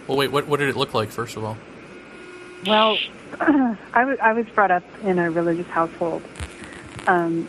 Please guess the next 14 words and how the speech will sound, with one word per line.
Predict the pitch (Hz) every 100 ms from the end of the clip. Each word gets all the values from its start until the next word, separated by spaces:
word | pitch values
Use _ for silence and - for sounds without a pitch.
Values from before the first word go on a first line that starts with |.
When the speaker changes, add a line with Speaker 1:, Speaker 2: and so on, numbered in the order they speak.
| -
Speaker 2:
and | 190 180 180
there, | 170 170 196
I | 185
remember | 185 185 180
going | 185 175 165
to | -
Sunday | 185 175 170 -
school, | 165 160 151 - - -
and, | 180 175 170 151
uh, | 139 - - - - - - - - -
the | 185 185 170 - -
description | 202 - 240 - 208 185 175 170 - - - - - - -
of | 180 165
God, | 185 165 143 160 190